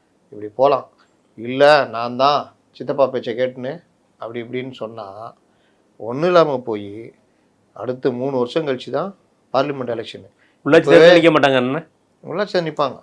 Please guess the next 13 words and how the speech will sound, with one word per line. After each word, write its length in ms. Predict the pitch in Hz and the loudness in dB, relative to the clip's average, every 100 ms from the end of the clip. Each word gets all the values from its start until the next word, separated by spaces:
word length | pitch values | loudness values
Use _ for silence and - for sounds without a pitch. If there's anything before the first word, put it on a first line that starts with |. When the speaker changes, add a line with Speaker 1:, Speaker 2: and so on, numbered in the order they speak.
| - | -12
Speaker 2:
நிப்பாங்களா? 380 | 120 101 95 92 127 _ _ _ _ _ _ | -12 -10 -16 -18 -20 _ _ _ _ _ _
Speaker 1:
இப்பவே 640 | 135 127 165 185 214 175 127 _ _ _ _ _ _ _ _ - | -8 0 2 4 4 2 0 _ _ _ _ _ _ _ _ -4
இவங்கெல்லாம் 460 | 139 143 139 165 | -2 0 4 2
இப்படி 180 | 139 131 | 2 -4
இருக்காங்கன்னா 640 | 127 131 104 90 131 214 _ _ _ _ _ _ _ - | -2 -4 -4 -14 -16 -16 _ _ _ _ _ _ _ -2
இருபத்தொன்பதுல 640 | 143 175 165 147 139 151 | 2 2 2 0 0 2
எப்படி 240 | 135 139 139 | 0 0 -2
இருப்பாங்கன்னு 320 | 127 120 123 | -2 -6 -6
தெரியாது. 320 | 113 104 95 | -8 -8 -4
<clears throat> 800 | 87 - - _ _ _ _ _ | -4 -4 -10 _ _ _ _ _
யாராவது 500 | 123 147 160 165 151 | 0 2 4 2 0
இவங்களை 40 | |
ஏத்துக்குவாங்களா? 640 | 139 143 147 131 117 117 | 0 0 2 0 0 -6